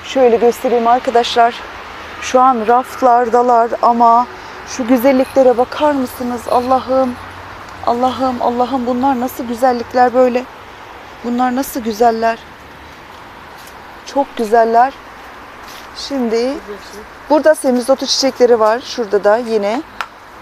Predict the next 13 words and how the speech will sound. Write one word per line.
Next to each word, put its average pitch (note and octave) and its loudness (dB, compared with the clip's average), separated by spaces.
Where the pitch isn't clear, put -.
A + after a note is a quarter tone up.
böyle A#3+ 4
şeker C4 0
begonyalar G3+ 2
var. B3+ 2
İçeriye B3 2
doğru A3+ 2
geçiyoruz. G3+ -4
Evet, A3+ 4
seranın G#3+ -2
içerisine G#3 -2
geldik. F#3 0
Çok F4 -10
kalabalık. F#3+ 0